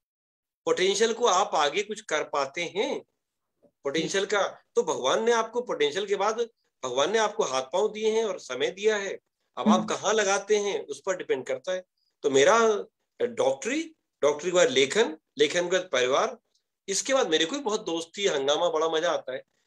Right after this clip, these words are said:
Speaker 1: पर समय नहीं है।
Speaker 2: जी।
Speaker 1: क्योंकि आपको प्र-, you have to decide the priorities in your life।
Speaker 2: जी।
Speaker 1: आप writing में priorities तय करनी है, टाइम टेबल्स तय करने के, इतने दिन तक मैं लिख दूंगा।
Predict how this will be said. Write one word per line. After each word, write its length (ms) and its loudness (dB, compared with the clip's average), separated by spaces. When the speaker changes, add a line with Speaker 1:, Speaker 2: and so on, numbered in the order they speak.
Speaker 1:
पर 80 0
समय 280 0
नहीं 180 -2
है। 100 -14
Speaker 2:
जी। 140 -2
Speaker 1:
क्योंकि 200 0
आपको 360 2
प्र-, 380 -8
you 120 -8
have 120 0
to 80 -4
decide 400 0
the 100 -4
priorities 600 0
in 60 4
your 220 4
life। 180 -4
Speaker 2:
जी। 320 -10
Speaker 1:
आप 140 -2
writing 360 2
में 120 0
priorities 520 -2
तय 100 -6
करनी 340 -8
है, 120 -14
टाइम 200 2
टेबल्स 300 4
तय 120 4
करने 340 -2
के, 100 -6
इतने 240 -2
दिन 120 -10
तक 180 -2
मैं 100 4
लिख 160 -6
दूंगा। 300 -6